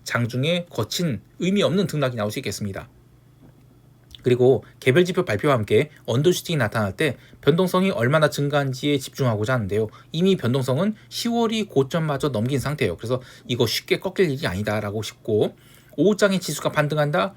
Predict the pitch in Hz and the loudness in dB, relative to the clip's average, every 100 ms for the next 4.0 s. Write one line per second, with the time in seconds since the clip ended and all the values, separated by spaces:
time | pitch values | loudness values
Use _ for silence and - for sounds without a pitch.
0 | - - 180 185 185 175 139 139 147 127 | -8 0 2 4 2 0 0 0 0 0
1 | 127 170 - - - 107 139 - - - | 0 0 -2 -6 -4 -2 -2 -6 -18 -20
2 | - 110 135 87 87 127 107 - - 160 | -6 4 4 4 0 -4 -4 -12 2 6
3 | 220 208 196 190 180 127 117 95 90 | 6 6 2 0 0 -2 -2 -2 -4